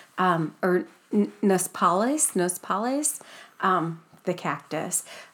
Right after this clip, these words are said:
Um, and when they're tasting her food, 'cause she's pulled for further tasting, she gets some wows. The judges are like,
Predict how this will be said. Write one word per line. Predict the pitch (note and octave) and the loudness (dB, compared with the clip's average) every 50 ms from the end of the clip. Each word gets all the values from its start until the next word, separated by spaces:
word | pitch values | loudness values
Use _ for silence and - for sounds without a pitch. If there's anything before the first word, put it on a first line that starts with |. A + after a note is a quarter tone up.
| _ - | _ 2
Um, | G#3+ G#3 G3 F#3+ F#3 F#3 F#3 F3+ - - - - - - - - A#3+ | 4 4 6 4 2 2 0 -4 -8 -16 -20 -20 -20 -20 -4 0 0
and | A3+ A3+ A3 G#3+ - G3+ G#3 | 2 2 0 -2 -2 0 4
when | G#3+ A#3+ A#3+ B3+ C4 | 4 6 6 6 6
they're | C4+ C#4+ C#4+ C#4+ C#4+ | 6 6 4 4 2
tasting | C#4+ - C#4 C#4 D4 C#4+ C#4+ - - D#4 C#4+ C#4+ C#4 - | 0 -2 0 0 0 0 0 0 0 2 2 0 0 0
her | C4+ A#3 A3+ G#3+ G3+ G3 G3 F#3+ F#3 | -2 0 0 0 2 2 0 0 -2
food, | - - A3+ G3+ F#3 F3+ | -2 0 2 2 2 0
'cause | - A3 F#3+ - - | 0 -2 0 0 0
she's | - G3+ G3 F#3 | 0 0 0 -2
pulled | - - _ _ - A3 F3+ E3 E3 D#3+ - - - - - - - | -2 -6 _ _ -6 -4 -4 -4 -4 -8 -10 -12 -14 -14 -14 -16 -18
for | - - F3+ F3+ | -8 -6 -6 -6
further | F3 - F#3 F3 E3 D#3+ E3 | -4 -2 -2 -2 -2 -2 -4
tasting, | D#3+ - E3 D#3 D#3+ D#3+ - - D#3+ D3+ D3 - - - - - - - | -4 -6 -6 -6 -6 -4 -4 -4 -4 -4 -6 -8 -14 -20 -20 -20 -18 -12
she | - - - A#3+ | -6 -2 0 0
gets | G#3+ B3+ C4+ C4 | 2 2 0 0
some | - - - G#3+ F#3+ F#3 | 0 2 2 4 4 4
wows. | F#3+ G#3 A3 G#3+ A3 A3+ A3+ A3+ A3 A3 G#3+ G#3+ G#3+ G#3+ G#3 - - - - - - | 4 4 4 4 4 4 4 4 6 6 6 6 6 4 2 -2 -4 -10 -20 -4 -2
The | G#3 | -2
judges | G3 - G#3+ G3+ F#3+ F#3+ G#3 G3+ F#3+ G#3 | 2 4 4 2 4 2 0 0 2 2
are | G#3 G3 | 0 2
like, | F#3 F#3 E3+ E3 E3 | 2 2 0 0 -2